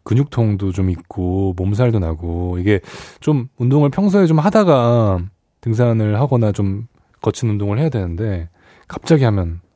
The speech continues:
아파, 아프게 됩니다. 네. 평소에도 조금씩, 그래서 저도 가능하면 운동을 하려고 하는데 쉽진 않아요. 그죠? 네.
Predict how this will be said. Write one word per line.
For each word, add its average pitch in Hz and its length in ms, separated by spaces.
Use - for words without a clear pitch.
아파, - 260
아프게 113 440
됩니다. 90 600
네. 78 180
평소에도 180 640
조금씩, 165 420
그래서 98 320
저도 98 300
가능하면 113 460
운동을 101 320
하려고 151 260
하는데 123 440
쉽진 - 280
않아요. 92 260
그죠? 98 260
네. 85 160